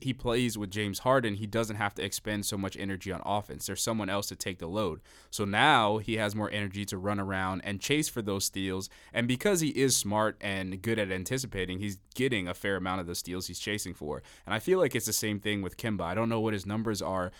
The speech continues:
but if you just watch him play, I watched them play the Kings the other night. He's flying around. He's diving on loose balls. He's taking charges. It's very clear that he feels like, "Okay, I've got talented players around me who can carry some of the scoring load.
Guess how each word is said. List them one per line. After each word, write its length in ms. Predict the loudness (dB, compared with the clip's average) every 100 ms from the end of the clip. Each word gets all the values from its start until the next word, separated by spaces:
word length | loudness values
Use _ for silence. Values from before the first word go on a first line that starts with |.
| -6
but 140 | 0 2
if 100 | 2
you 80 |
just 180 | 2 2
watch 280 | 4 2 2
him 120 | -2
play, 220 | -2 0
I 60 | 0
watched 360 | 2 0 0 -4
them 120 | -6
play 220 | -2 -2
the 80 | -4
Kings 320 | -2 -2 0
the 100 | -2
other 140 | -2 -4
night. 300 | -4 -4 -8 -16 -12
He's 220 | -4 -4
flying 440 | -4 -4 -2 0 -2
around. 460 | -2 0 0 0 -2
He's 260 | -2 -4
diving 440 | -4 2 2 2 0
on 320 | 0 -2 -4
loose 220 | -4 -4
balls. 420 | 0 4 6 4 2
He's 120 | -4
taking 360 | -2 0 -2
charges. 520 | -2 0 0 0 -4 -6 -8
It's 120 | -4
very 160 | 2 2
clear 380 | 2 0 4 4
that 140 | 4
he 120 | 0 -2
feels 320 | 2 2 2
like, 180 | 0 -2
"Okay, 220 | -4 -2
I've 160 | 0
got 220 | 0 0 0
talented 440 | -2 -2 -2 -4
players 260 | -2 -2 -2
around 300 | -2 -2 -2
me 120 | -4
who 140 | -4
can 160 | -4 -6
carry 300 | -4 -2 0
some 160 | 0 -2
of 60 |
the 60 | -2
scoring 380 | -2 2 2 2
load. 280 | 0 -2